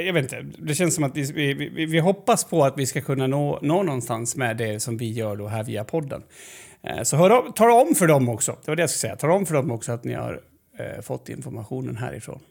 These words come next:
Ifall att det är så. Grejen är det, alltså, och, och, jag har tänkt på det där lite grann. Alltså, eh, om man tänker på liksom landsting, om man tänker på kommun.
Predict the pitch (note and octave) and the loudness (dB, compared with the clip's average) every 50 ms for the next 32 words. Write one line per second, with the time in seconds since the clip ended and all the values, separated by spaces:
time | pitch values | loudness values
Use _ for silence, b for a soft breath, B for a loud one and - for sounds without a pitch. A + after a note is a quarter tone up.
0 | _ _ _ _ _ _ - - B2 - C3 B2 A#2 - C#3+ C#3 C#3 - B2+ - | _ _ _ _ _ _ -6 -4 -2 0 0 -2 -2 -2 -4 -4 -4 -4 -6 -10
1 | _ _ _ B B B B B B B B - F3+ G#3+ B3+ C#4+ C4+ A#3+ A3+ A3+ | _ _ _ B B B B B B B B 0 2 2 4 4 2 2 2 2
2 | A#3 A#3 A3+ F#3 A3 A3+ - F3+ - - G3+ A3+ - - - - - B B B | 0 0 -2 -2 -4 -4 -4 -6 -6 -6 -6 -6 -6 -8 -10 -10 -12 B B B
3 | B B - G3+ A3+ A3 - B3+ C4+ C#4 C4+ - - F#3+ D#3 C#3 C3 C3 C3 C3 | B B 0 0 0 2 2 2 2 2 0 0 2 2 4 6 4 4 4 2
4 | B2 - C#3+ A#2+ A#2 B2+ C#3 C3 - - E3 - - E3 D#3+ D3 C#3+ B2+ B B | 0 0 0 2 2 2 0 -2 -2 -2 -2 -2 0 0 0 2 0 -2 B B
5 | B - - E3+ E3 E3 D#3+ E3 F#3 F#3+ E3+ F3+ D#3 - D#3+ C#3+ C3+ B2+ - - | B -8 -4 -2 0 0 2 2 0 0 0 -2 -4 -4 -4 -4 -4 -4 -4 -6
6 | C3 A#2+ A#2 B2 A#2+ B2 C3 C3 - - - A#2+ A2+ A#2 A2+ G2+ G#2 A2 A#2 - | -6 -4 -4 -4 -2 -2 -2 -2 -4 -4 -4 -6 -6 -6 -6 -6 -6 -8 -8 -8
7 | C3 B2 B2 C3+ A#2 B B B B B B B B B _ - C3 - - C#3 | -8 -8 -8 -8 -10 B B B B B B B B B _ -12 -10 -6 -2 -2
8 | C#3 C#3 C3+ B2+ A#2+ C3+ - | 0 2 2 0 0 -2 -4